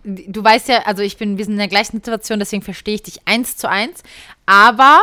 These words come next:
ich frage mich, also wir, wir haben im, äh, im Frühling, im Sommer, das ist so wie eine Regel, jeden Tag gehen wir mindestens eine Stunde raus.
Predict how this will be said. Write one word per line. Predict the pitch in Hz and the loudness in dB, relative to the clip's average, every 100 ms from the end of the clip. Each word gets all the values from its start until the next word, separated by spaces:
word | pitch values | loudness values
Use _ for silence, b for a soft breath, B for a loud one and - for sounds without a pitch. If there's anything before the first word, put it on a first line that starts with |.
| 494 _ - | 2 _ -14
ich | 226 | -14
frage | - 247 294 294 | 0 4 4 4
mich, | 233 240 | -4 -2
also | 233 233 | -2 -2
wir, | 220 | -4
wir | 214 | 2
haben | 233 269 233 | 4 4 0
im, | 208 - | -8 -6
äh, | 190 180 170 | -4 -4 -6
im | 175 | -12
Frühling, | - 311 285 254 | -10 -8 -6 -6
im | 214 | -4
Sommer, | 214 208 202 | -2 0 0
das | 202 175 | -2 -14
ist | 202 - | -16 -14
so | 185 | -12
wie | 196 | -6
eine | 175 175 175 | -6 -6 -6
Regel, | 240 240 | -6 -6
jeden | 170 233 269 | -6 -6 -6
Tag | 240 208 208 | -2 -2 -2
gehen | 220 | -4
wir | 196 | -4
mindestens | 202 226 208 | -4 -6 -6
eine | 185 185 | -6 -6
Stunde | - 180 160 | -8 -12 -8
raus. | 139 131 | -8 -8